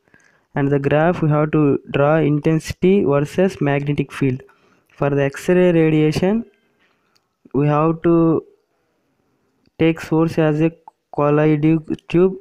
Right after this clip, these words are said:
and, uh, which contains tungsten, and these are some of the detectors like photographic counter detectors, et cetera given here. And, uh, the angle between the source and detector is not important,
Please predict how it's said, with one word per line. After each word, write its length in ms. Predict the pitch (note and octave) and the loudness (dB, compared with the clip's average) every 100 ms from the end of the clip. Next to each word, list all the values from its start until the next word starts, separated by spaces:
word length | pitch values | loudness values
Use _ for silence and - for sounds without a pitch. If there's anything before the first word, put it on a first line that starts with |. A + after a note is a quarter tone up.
| - | -10
and, 220 | B2 C#3 C#3+ | -4 -2 0
uh, 360 | C#3+ C#3+ C#3 - | 0 0 0 -2
which 260 | D3 - | -4 -6
contains 460 | - D3+ D#3 D#3+ E3 | -4 -2 0 -2 -2
tungsten, 600 | - D3 C#3+ - G3+ B3+ - _ _ _ _ _ - | -4 -4 -4 -2 -2 -2 -8 _ _ _ _ _ -6
and 500 | D3 C#3+ D3 C3+ - - _ _ _ - | -2 0 0 -2 -6 -20 _ _ _ -4
these 160 | D3 | 0
are 140 | D#3 D#3+ | 2 0
some 200 | D3+ D3+ | 0 -2
of 140 | D3 | 0
the 100 | D3 | -2
detectors 600 | C#3+ C#3 D3+ D3+ D#3 D3+ | 0 0 0 0 -2 0
like 260 | C#3+ C#3+ C#3+ | 0 -2 -4
photographic 880 | - C#3 C#3+ C#3 C#3 - D3+ - - | -4 -2 -2 -2 -4 -2 -6 -6 -4
counter 380 | C3+ C3+ C#3 | -2 0 -2
detectors, 800 | C#3 C3+ C3+ C3+ - D3+ D#3+ - _ _ _ _ _ - | -2 -4 -2 -4 0 0 0 -6 _ _ _ _ _ -8
et 140 | C3 - | -8 -4
cetera 380 | D3 - D3 C#3 | -6 0 0 2
given 340 | C3+ C3+ C#3+ | 0 0 2
here. 260 | C#3+ E3 A#3 - _ _ _ _ _ _ _ _ _ _ _ D3 | 2 2 0 -8 _ _ _ _ _ _ _ _ _ _ _ -4
And, 320 | C#3+ C3+ C#3+ | -2 0 0
uh, 100 | C#3 | 0
the 80 | C3+ | 0
angle 340 | C#3 D#3 D#3+ | 0 2 0
between 420 | D3 D3 D3+ D#3 | 0 -2 0 0
the 280 | D3+ D3+ C#3+ | 2 2 2
source 340 | C#3+ C#3+ D3 D3+ | 0 0 0 0
and 100 | D3 | -2
detector 360 | C#3+ C#3+ C#3+ | -2 -2 0
is 120 | C#3 | 0
not 260 | C#3 C#3 C#3+ | 0 -2 -2
important, 560 | C#3+ C3+ D3 F3 A3 | -4 -2 -2 0 -2